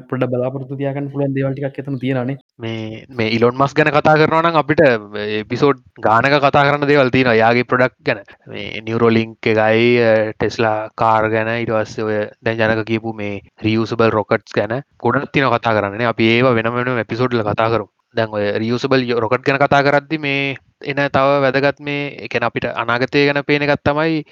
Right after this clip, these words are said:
Speaker 2: මිනිස්සු මල්ටි ප්ලැනටරි වෙන එක නේ.
Speaker 1: චානක් කියන්නේ මේ මිනිස්සු මේ ග්‍රහ ලෝකයේ විතරක් නෙමෙයි, තනි අනිත් ග්‍රහ ලෝකවලත් පදිංචියට යයි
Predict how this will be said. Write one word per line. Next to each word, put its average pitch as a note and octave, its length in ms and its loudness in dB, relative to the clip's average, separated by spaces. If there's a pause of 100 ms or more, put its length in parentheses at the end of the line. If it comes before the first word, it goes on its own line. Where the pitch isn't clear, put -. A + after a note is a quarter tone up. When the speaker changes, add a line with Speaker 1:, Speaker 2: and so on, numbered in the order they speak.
Speaker 2:
මිනිස්සු B2 440 -8 (540)
මල්ටි A#2 360 0
ප්ලැනටරි B2 480 -2
වෙන G2+ 140 -4
එක G2 160 -6
නේ. A2+ 120 -6 (260)
Speaker 1:
චානක් A#2 300 -4
කියන්නේ A2+ 260 4
මේ G#2 380 2
මිනිස්සු A2+ 380 -2
මේ A2 200 0
ග්‍රහ A#2 200 0
ලෝකයේ A#2+ 460 2 (280)
විතරක් A#2+ 360 -2
නෙමෙයි, B2+ 260 0
තනි A#2 220 -2
අනිත් A2 240 -6
ග්‍රහ A#2+ 180 -2
ලෝකවලත් A#2 400 -2
පදිංචියට A#2 540 -4
යයි B2 240 0